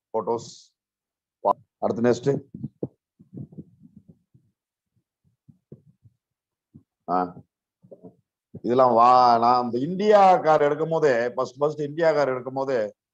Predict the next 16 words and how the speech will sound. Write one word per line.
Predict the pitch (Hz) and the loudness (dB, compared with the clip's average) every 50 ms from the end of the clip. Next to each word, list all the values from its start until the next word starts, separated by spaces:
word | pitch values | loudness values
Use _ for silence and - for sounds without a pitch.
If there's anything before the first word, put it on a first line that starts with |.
| _ _ _ _ | _ _ _ _
இந்த | - 117 120 123 | -10 -6 -2 2
காருக்குள்ள | 131 151 160 156 156 | 2 2 2 0 -2
உட்கார்ந்தா | 139 131 143 143 147 147 | -2 -2 -2 -2 0 -2
ஒரு | 139 | -2
வாசனை | 127 127 131 139 135 135 139 127 | 0 0 0 0 -2 -4 -6 -4
வரும். | 117 107 101 - _ _ _ _ | -4 -4 -6 -8 _ _ _ _
இந்த | - 104 - | -20 -20 -16
புது | 123 135 151 | -12 -12 -10
கார்ல | 127 123 135 127 123 131 | -6 -2 -2 -2 0 0
அது | 123 117 113 110 | -2 -2 -2 -2
மறக்க | 113 113 123 131 135 135 | -2 -4 -4 -4 -6 -10
முடியாது. | 131 127 120 107 104 | -8 -6 -6 -6 -6
அந்த, | 113 117 113 | -6 -6 -8
அந்த | 107 120 | -8 -8
இந்தியா, | 123 139 151 156 165 170 151 135 | -10 -8 -6 -2 0 2 2 2
அந்த | 131 127 127 113 - | 0 -2 -4 -6 -4